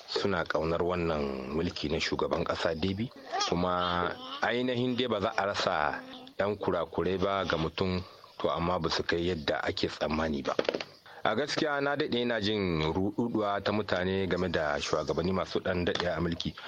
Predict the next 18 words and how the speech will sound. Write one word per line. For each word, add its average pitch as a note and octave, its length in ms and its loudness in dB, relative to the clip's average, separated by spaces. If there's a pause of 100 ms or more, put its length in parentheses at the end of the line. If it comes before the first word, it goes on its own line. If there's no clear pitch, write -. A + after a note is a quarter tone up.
(200)
To A#2+ 80 2
amma A2 400 0
in D3 160 0
aka C#3 240 0
duba G#2 320 0
alkhairin A2 560 0
da D#2+ 60 0
suke - 260 0
yi, E2+ 240 0
to D#2+ 160 0
sai - 340 -2
a D2+ 160 2 (460)
musu F#2 240 0
afuwa D#2 400 0
a C#2 80 -2
nan. C2+ 120 0 (380)
Kuma G2+ 500 0
har G#2 280 0